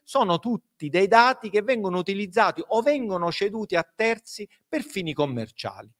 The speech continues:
Siamo un po', diciamolo, su un grande fratello.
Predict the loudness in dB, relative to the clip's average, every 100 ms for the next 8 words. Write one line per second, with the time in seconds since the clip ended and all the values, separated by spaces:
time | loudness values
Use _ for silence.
0 | _ _ -4 6 6 6 2 4 6 6
1 | 4 -8 -6 0 0 -2 -6 -8 _ _
2 | -2 6 6 6 -2 -4 -6 -10 -18 -20